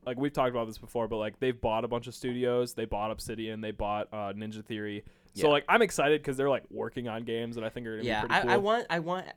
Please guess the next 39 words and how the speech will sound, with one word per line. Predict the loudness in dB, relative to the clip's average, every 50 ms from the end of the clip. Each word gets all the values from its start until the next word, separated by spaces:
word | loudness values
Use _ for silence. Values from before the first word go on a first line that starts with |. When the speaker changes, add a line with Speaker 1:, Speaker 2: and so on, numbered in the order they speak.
| _ -8
Speaker 2:
P | -2 -2 -2
S | -2 -4
four | -6 -6 -4 -4 -2
or | -2 -4 -4 -6 -8 -10 -8
PlayStation | -8 -6 -6 -8 -8 -8 -10 -10
or | -10 -10
whatever | -10 -10 -10 -10 -12 -12
to | -10 -8
have | -2 0 0 0 0
competition. | -2 -6 -6 -6 -8 -10 -10 -10 -10 -8 -8 -10 -10 -10 -14 _ _ _ _ _ _ _
It's | -10 -6
just, | -6 -6 -6 -8 -14 _ _ _ _ _ _ _ _ -12
I | -6
feel | -4 -4
like | -2 -2
with | -2 -4 -2 -2
all | -2 -2
the | -2 -2
exclusives, | -4 -6 -10 -12 -10 -10 -10 -8 -10 -10 -10
like, | -10 -10 -10 -12 _ _ _ _ _ _ _ _ _
coming | -6 -4 -4 -2 -2 -2
out, | -2 -2 -2 -2
like, | -4 -8 -10 -12 _ _
Death | -6 -4 -4 -4 -4
Stranding, | -4 -4 -4 -4 -4 -4 -6 -6
The | -6
Last | -6 -6 -6 -8 -8 -10
of | -10
Us, | -10 -10 -12 -18 -20 _ _
Spider-Man | -20 -18 -10 -8 -6 -6 -4 -6 -6 -8 -8 -6
just, | -4 -4 -4 -4
like, | -6 -6 -6
just | -6 -8 -8 -8 -8
came | -8 -6 -6
out, | -4 -6 -6 -6 -8
like, | -10 -12 -12 -16 _ _ _ _ _ _ -16
I | -12
feel | -6 -4 -2
like, | -2 -2 -2 -6 -12 -20